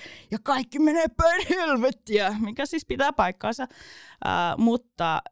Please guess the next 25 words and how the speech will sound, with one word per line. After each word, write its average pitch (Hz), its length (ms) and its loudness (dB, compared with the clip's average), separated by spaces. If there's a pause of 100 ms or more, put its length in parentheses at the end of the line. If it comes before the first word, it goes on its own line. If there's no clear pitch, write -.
just 190 300 -2
tää, 165 340 -2
että 156 560 -6 (520)
et, 175 220 -4 (160)
et 180 240 -6
pitäisi 185 400 -4
jotenkin 185 300 -6
pystyä 180 460 -8
orientoitumaan 170 920 -4
siihen 160 380 -6
silleen, 156 680 -6
että 170 360 -10 (720)
joo, 302 340 4 (600)
tosi 233 200 0
moni 277 320 6
asia 214 340 -2
on 175 120 -2
ihan 180 200 -6
päin 180 240 -6
helvettiä, 185 840 -6 (280)
mutta 175 640 -4 (1900)
ei 202 180 2
se, 196 260 -4
että 180 440 -6 (520)
ää, 180 340 -6